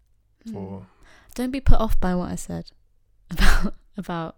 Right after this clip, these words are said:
Speaker 1: um, going to Thailand. Do go. Just do it in a really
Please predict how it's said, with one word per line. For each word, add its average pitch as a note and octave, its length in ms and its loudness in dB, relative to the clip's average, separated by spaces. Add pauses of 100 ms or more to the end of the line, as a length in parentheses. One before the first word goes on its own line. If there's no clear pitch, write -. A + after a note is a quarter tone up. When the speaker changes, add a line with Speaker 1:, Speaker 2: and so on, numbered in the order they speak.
(120)
Speaker 1:
um, E3 400 -12 (640)
going E3+ 160 -14
to - 120 -20
Thailand. E3+ 360 -14 (200)
Do A3+ 160 -6
go. E3 280 -8 (260)
Just - 280 -16
do F#3 120 -10
it E3+ 180 -12 (100)
in E3+ 100 -8
a D#3+ 100 -12
really D#3+ 300 -16